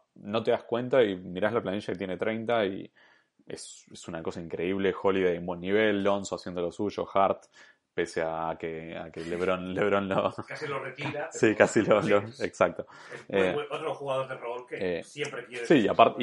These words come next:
Speaker 1: y el salto de calidad también que les da Favors en los minutos que está en cancha, que es, a ver, ha sido una temporada bastante trágica para Favors, pero cuando está en cancha es muy útil. Y aparte los que no, a ver,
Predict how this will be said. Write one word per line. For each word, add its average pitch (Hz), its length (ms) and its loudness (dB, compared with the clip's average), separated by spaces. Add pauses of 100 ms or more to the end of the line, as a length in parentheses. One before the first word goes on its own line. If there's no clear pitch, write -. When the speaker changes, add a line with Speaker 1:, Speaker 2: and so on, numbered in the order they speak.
Speaker 1:
y 143 80 6
el 104 280 2
salto 104 240 4
de 98 40 0
calidad 95 220 4
también 95 220 0
que 95 60 -4
les 87 80 -4
da 85 80 -2
Favors 90 420 -2
en 85 60 -12
los 87 60 -16
minutos 85 240 -8
que - 60 -16
está - 120 -14
en 90 60 -12
cancha, 95 300 0
que 87 80 2
es, - 180 -4
a 87 80 0
ver, 85 180 0
ha 82 60 -2
sido 95 140 -8
una 87 140 -4
temporada 87 340 0
bastante 90 320 -4
trágica 92 400 -4
para 90 160 -6
Favors, 98 400 0
pero 104 300 2 (520)
cuando 80 400 -8
está - 400 -2
en 98 120 -4
cancha 98 360 -4
es 92 140 -10
muy 95 380 -2
útil. 87 260 -6
Y 87 60 -6
aparte - 280 2
los 98 120 4
que 92 100 -2
no, 98 120 -4
a 92 120 0
ver, 92 160 -2